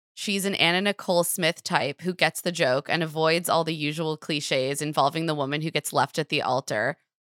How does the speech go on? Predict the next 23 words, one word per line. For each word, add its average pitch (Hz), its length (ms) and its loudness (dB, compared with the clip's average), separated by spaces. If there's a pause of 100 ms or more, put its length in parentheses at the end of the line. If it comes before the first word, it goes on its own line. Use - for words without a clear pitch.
(120)
perhaps 180 460 4
because 190 260 2
she - 160 -2
realizes, 151 640 4
as 156 220 2
we 180 160 -2
do, 135 300 0
that 160 160 -2
getting 170 260 4
dumped 170 380 2
by 175 160 8
Steve 160 560 0 (280)
is 185 180 -2
far 156 320 8
from 226 160 -2
the 208 100 2
worst 175 320 2
thing 175 240 2
that 190 120 -4
can 185 120 -2
happen 165 400 0
to 165 100 0
her. 190 320 -2